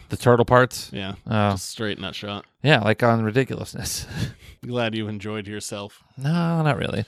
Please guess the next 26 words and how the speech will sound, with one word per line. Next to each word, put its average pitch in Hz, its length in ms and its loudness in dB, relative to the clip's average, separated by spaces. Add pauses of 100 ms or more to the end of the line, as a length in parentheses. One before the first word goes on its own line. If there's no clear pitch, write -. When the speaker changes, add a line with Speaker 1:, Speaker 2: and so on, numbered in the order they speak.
Speaker 1:
But - 160 -4
Speaker 2:
Oh, 143 380 4
speaking 277 640 0
of 120 260 2
the 113 60 -4
video 104 320 -2
games, 107 320 -4
this 185 120 -2
is 135 140 -4
worth 101 240 -6
mentioning. 104 540 -8 (180)
Um, 120 300 0
there, 131 320 2 (100)
it 123 100 -4
did 139 160 -4
come 139 160 0
out 117 160 0
on, 110 140 -2
like, 104 300 -10 (340)
you 98 80 -14
know, 92 140 -10
Xbox - 840 -6
and, 101 120 -8
like, 98 180 -14
PlayStation 101 680 -6
two, 98 440 -6